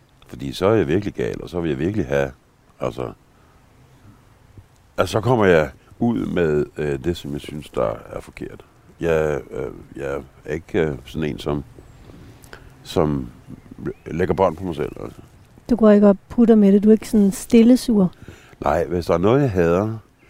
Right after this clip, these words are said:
Speaker 1: så er det mennesker, der brokker sig og brokker sig og brokker sig,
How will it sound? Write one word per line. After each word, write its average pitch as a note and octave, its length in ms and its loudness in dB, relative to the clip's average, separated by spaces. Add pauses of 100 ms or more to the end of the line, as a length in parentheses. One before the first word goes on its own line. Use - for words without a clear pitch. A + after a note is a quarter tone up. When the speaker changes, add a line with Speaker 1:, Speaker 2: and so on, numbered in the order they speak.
(540)
Speaker 1:
så - 140 -2
er G#2 40 2
det G#2+ 100 0
mennesker, F#2+ 300 -2
der D#2+ 180 -2 (260)
brokker F2+ 420 -2
sig A#2 260 -12
og F2+ 100 -8
brokker E2+ 340 -6
sig - 200 -14
og - 80 -8
brokker D#2+ 340 -4
sig, E2+ 300 -8